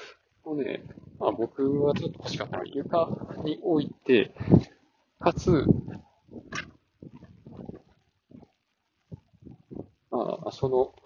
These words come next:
モールを人が踏まない、踏まないっていうか、踏んでもいいんですけど、引っかからないように、まあ、羊羹の形じゃなくて、かまぼこ。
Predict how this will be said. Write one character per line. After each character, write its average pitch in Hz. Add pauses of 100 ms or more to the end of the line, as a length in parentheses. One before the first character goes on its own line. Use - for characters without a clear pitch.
(340)
モ 135
ー 131
ル 131
を 131 (2000)
人 -
が 131
踏 -
ま 135
な 131
い、 131 (480)
踏 165
ま 185
な -
い 101
っ -
て 104
い -
う -
か、 - (180)
踏 185
ん 165
で 120
も 104
い 113
い -
ん -
で 104
す -
け 92
ど、 95 (880)
引 -
っ -
か 139
か 151
ら 170
な 160
い - (720)
よ 113
う -
に、 160 (1900)
ま -
あ、 -
羊 151
羹 90
の 92
形 92
じ 92
ゃ -
な 90
く -
て、 - (140)
か -
ま 127
ぼ 107
こ。 -